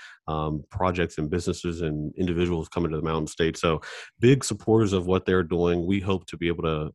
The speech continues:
storytell, you know, alongside them about the state. Um, as far as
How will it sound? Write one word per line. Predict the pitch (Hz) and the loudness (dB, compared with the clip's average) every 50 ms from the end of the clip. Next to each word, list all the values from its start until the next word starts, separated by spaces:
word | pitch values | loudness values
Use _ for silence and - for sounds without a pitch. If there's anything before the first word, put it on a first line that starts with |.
| _ | _
storytell, | - - - - 104 95 90 87 - - 87 87 87 87 85 82 78 78 76 - - - | -18 -14 -4 -2 0 0 0 0 0 0 0 2 2 2 2 0 -2 -4 -6 -8 -8 -6
you | - 90 | -4 -4
know, | 82 78 | -2 -2
alongside | 76 80 85 85 85 82 - - 85 85 85 80 | -2 -2 0 0 0 -2 0 0 2 2 2 2
them | 87 82 | 0 -2
about | 82 80 82 85 82 - | -2 -2 -2 -4 -4 -4
the | - | -10
state. | - - - 85 82 82 80 - _ _ _ _ _ _ _ _ _ _ _ - - - - - - | -12 -4 -2 0 0 0 -2 -4 _ _ _ _ _ _ _ _ _ _ _ -20 -20 -20 -20 -10 -6
Um, | 92 90 85 82 82 | -2 0 0 2 2
as | 82 95 - | 0 0 -2
far | - - 156 175 175 | 2 4 6 8 8
as | 160 147 120 - - | 8 6 6 2 -4